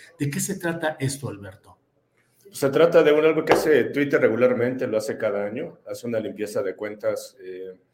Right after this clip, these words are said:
Speaker 2: una vez que son denunciadas por orga-, organizaciones, en este caso el Observatorio de Redes Sociales de Stanford, hizo una, de Oxford, perdón, de Oxford,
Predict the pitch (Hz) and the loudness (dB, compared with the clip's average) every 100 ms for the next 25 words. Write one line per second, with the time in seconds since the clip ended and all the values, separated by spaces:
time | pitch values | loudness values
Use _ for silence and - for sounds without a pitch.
0 | _ _ _ _ _ _ _ - 135 135 | _ _ _ _ _ _ _ 4 6 6
1 | 135 131 151 151 120 117 139 139 139 110 | 2 2 6 6 6 8 8 8 4 0
2 | 107 110 113 113 110 110 113 110 139 123 | 2 2 0 0 0 -2 -4 -2 0 0
3 | 117 117 120 123 123 117 104 117 98 - | 0 -2 -4 -4 -4 -2 -2 -2 -6 -10
4 | 95 101 107 113 104 101 107 107 - 104 | -8 -6 -4 -4 -4 -4 -6 -6 -6 -6
5 | 104 98 90 - 113 120 117 120 _ _ | -6 -10 -18 -10 -8 -6 -6 -8 _ _
6 | _ _ _ _ 98 110 107 101 104 123 | _ _ _ _ -14 -6 -4 -6 0 0
7 | 127 - 117 107 107 127 127 - 98 101 | 0 -4 -6 -4 -2 -2 -4 -10 -12 -12
8 | 120 127 | -6 -6